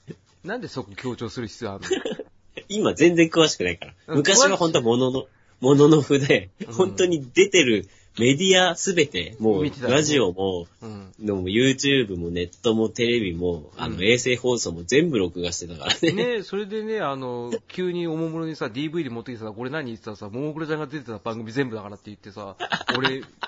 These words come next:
Speaker 1: 見され、せられたけど。うん。
Speaker 2: よかったでしょ？
Speaker 1: 確かに。
Speaker 2: 感動したでしょ？
Speaker 1: うん、よかった。<laughs> あれはよかったよ。あの子たちはいい子たちだと思った。うん。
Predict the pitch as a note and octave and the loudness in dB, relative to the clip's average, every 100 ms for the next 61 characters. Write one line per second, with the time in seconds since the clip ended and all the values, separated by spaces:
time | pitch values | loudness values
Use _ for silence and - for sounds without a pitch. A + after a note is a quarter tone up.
0 | - C#3 C#3+ D3+ D#3 D3+ E3 D3+ C#3+ A2 | -12 -8 -4 -2 -2 -4 -6 -2 -2 -4
1 | G2+ G2 G2+ F#2 - _ _ - - - | -12 -14 -14 -14 -18 _ _ -12 -12 -8
2 | - - - - _ _ _ G2+ G#2 F#2+ | -10 -10 -16 -20 _ _ _ -18 -16 -16
3 | F#2 F#2 _ _ _ _ _ _ - A#2 | -18 -20 _ _ _ _ _ _ -2 2
4 | A2 E2+ - G2+ A2 B2 A#2+ B2+ F#2+ - | 2 0 -6 0 2 4 2 0 -4 -8
5 | D3 B2+ B2 C#3+ - - - - - D#3 | -6 -6 -6 -6 -8 -8 -12 -12 -12 -12
6 | F3 G3+ - - - F#3+ - - - - | -12 -14 -16 -10 -2 -2 0 -4 -6 -16
7 | D#3+ - - _ D3 F#3+ G3 F3+ F3 A#2 | -16 -16 -20 _ -2 0 0 0 -2 -8
8 | - - - - C#3+ A3 - - C3 A3+ | -12 -20 -18 -12 -8 -8 -6 -4 -2 0
9 | G#3 G2+ - D3+ F#3 F#3 D#3+ D#3 D#3 C3+ | -2 -4 -10 -8 -10 -8 -10 -10 -10 -12
10 | A#2+ - G#2+ G#2 - - | -16 -14 -14 -2 -2 -2